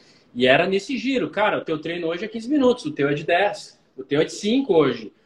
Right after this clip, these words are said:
o teu é de vinte." Então, era, eu vendia, eu acho que a primeira coisa, a pessoa ent-, é o, é o personal entender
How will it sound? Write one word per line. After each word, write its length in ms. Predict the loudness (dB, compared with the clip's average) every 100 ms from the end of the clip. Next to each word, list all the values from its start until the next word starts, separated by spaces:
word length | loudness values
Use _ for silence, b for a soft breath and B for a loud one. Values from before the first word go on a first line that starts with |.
| _
o 120 | -8
teu 160 | 2 2
é 20 |
de 100 | 4
vinte." 560 | 0 0 0 -2 -10 b b b -4
Então, 460 | 2 6 6 4 2
era, 240 | 4 4 2
eu 120 | 0
vendia, 320 | 0 0 0
eu 100 | 2
acho 120 | 0
que 60 | 0
a 40 |
primeira 280 | -4 -2 -2
coisa, 380 | -2 0 0 0
a 40 |
pessoa 320 | -6 -6 -4 -4
ent-, 140 | -6
é 180 | -6 -4
o, 180 | -4 -10
é 60 | -6
o 40 |
personal 760 | 2 2 0 -10 -6 -4 -4 -6
entender 640 | -12 -8 -2 -2 -2